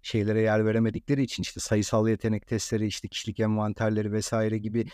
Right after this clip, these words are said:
hani birçok testi konumlandırmak belki yeni mezunlar için, e, daha iyi olabilir. Daha doğru adaya gitme noktasında, ayrıştırma noktasında ama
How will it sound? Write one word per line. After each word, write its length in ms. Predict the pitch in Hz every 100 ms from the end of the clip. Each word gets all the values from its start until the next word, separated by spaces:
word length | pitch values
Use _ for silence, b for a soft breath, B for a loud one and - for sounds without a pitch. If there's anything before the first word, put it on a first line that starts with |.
| B _
hani 200 | 120 120
birçok 320 | - 147 -
testi 540 | 139 120 - 143 135
konumlandırmak 800 | - 131 127 131 127 127 135 143
belki 260 | 143 127 123
yeni 140 | 123
mezunlar 480 | 127 123 117 127 127
için, 280 | 113 - 135 _ _ _ _ _
e, 240 | 95 101 101
daha 200 | 110 143
iyi 200 | 135 120
olabilir. 560 | 113 110 101 90 - -
Daha 240 | 92 104
doğru 240 | 98 98
adaya 320 | 98 95 101 98
gitme 320 | - - 104
noktasında, 440 | 98 - 92 98
ayrıştırma 460 | 95 98 - 110 123
noktasında 500 | 117 - 110 - 170
ama 220 | 147 87